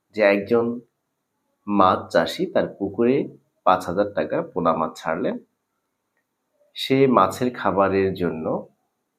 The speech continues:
ষাট হাজার টাকা এবং মাছ চাষের শ্রমিকের জন্য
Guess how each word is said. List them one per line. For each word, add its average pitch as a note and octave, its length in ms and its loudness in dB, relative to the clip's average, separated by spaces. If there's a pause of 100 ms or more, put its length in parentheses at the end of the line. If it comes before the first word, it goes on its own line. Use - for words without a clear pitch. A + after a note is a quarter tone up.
(520)
ষাট - 340 -2
হাজার F2+ 340 -2
টাকা E3+ 420 -6 (880)
এবং F#2+ 160 -2 (120)
মাছ F#2 320 0
চাষের D3+ 520 -4
শ্রমিকের C3 680 0
জন্য F2 460 -6